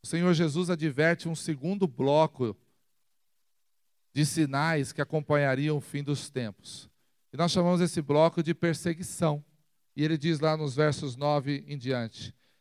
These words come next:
"Então eles os entregarão para serem perseguidos e condenados à morte. E vocês serão odiados por todas as nações por minha causa. Naquele tempo,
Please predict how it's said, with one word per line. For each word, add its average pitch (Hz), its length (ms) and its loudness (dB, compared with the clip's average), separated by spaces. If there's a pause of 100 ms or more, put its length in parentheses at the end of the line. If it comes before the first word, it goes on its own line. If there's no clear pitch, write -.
(140)
"Então 190 480 8
eles 185 440 8
os 165 160 0
entregarão 185 580 2
para 180 220 2
serem 190 320 2
perseguidos 165 800 0
e 170 60 0
condenados 165 560 0
à 175 80 0
morte. 143 580 0 (340)
E - 60 8
vocês 240 380 8
serão 233 320 8
odiados 196 500 4
por 208 220 2
todas 247 560 6
as 180 140 4
nações 196 520 2
por 175 200 0
minha 180 220 0
causa. 160 580 4 (680)
Naquele 190 360 6
tempo, 202 580 4